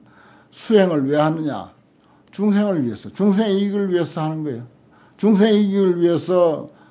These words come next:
환경 공부하는 것이고 중생의 이익을 위해서, 어, 수행하는 것이고 그렇게 되어 있습니다. 절대, 어, 무슨 뭐 나를 위해서는 없습니다.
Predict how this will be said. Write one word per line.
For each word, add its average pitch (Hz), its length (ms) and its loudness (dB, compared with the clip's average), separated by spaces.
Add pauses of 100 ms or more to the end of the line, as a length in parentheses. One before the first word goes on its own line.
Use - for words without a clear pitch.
(280)
환경 147 440 2
공부하는 120 460 -4
것이고 104 420 -12 (280)
중생의 170 460 0
이익을 156 480 2
위해서, 147 640 -2 (300)
어, 117 840 -6 (1120)
수행하는 135 600 0
것이고 101 420 -14 (180)
그렇게 160 320 0
되어 117 140 -4
있습니다. 104 380 -10
절대, 160 520 0 (640)
어, 113 680 -10 (360)
무슨 156 340 0
뭐 127 220 -4
나를 151 500 2
위해서는 135 580 -4
없습니다. 123 600 -8